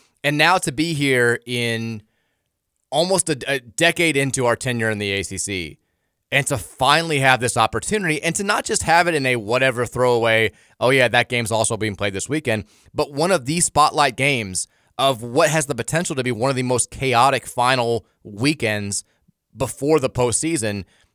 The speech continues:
is incredible. I mean, we're gonna play an undefeated Florida State team that very much, I, I think, believes it is in a win and get in situation when it comes to the playoff, leaving in a, you know, a thirteen and oh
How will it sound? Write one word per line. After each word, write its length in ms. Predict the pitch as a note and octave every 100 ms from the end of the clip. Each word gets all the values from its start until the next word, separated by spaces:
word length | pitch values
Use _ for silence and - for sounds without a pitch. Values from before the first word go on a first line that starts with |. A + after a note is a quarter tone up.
| _ _
is 360 | D#3+ F3+ E3 -
incredible. 560 | E3+ D#3+ - - F2 F#2
I 320 | F#2+ G2+ A#2+
mean, 140 | B2+ C3+
we're 140 | D#3+
gonna 180 | F3+ G#3
play 220 | - F3
an 100 | E3
undefeated 540 | - D3 D#3+ - D#3 D3
Florida 240 | D3 C#3+
State 280 | C#3+ A#2 G#2+
team 340 | F#2+ F#2 F#2 - _ _ -
that 180 | B2 -
very 380 | G2+ C#3 E3
much, 520 | E3 C3+ C#3 - - - _ _ -
I, 100 | A#2 A#2
I 40 |
think, 220 | B2+ A#2+
believes 480 | A#2+ A#2+ E3 E3+ A2+
it 100 | B2+
is 140 | A#2+
in 80 | A2+
a 140 | A2+ G#2+ _ _ _ _ _
win 280 | B2+ C#3 C#3+
and 140 | C3+
get 140 | B2+ A#2
in 320 | A2 A2+ A#2+ _ _ _ _
situation 460 | - C3 B2+ A#2+ B2
when 80 | A#2
it 80 |
comes 180 | B2 A#2
to 60 | B2
the 60 |
playoff, 420 | B2 A2+ G#2+ A2 - _ _ -
leaving 320 | C3 D#3 D3+
in 120 | C3+
a, 320 | B2 A2 G#2+ F#2+
you 240 | D#2+ F#2
know, 80 | E2+
a 80 | E2+
thirteen 420 | - C3 - C#3
and 100 | B2
oh 300 | A#2 A2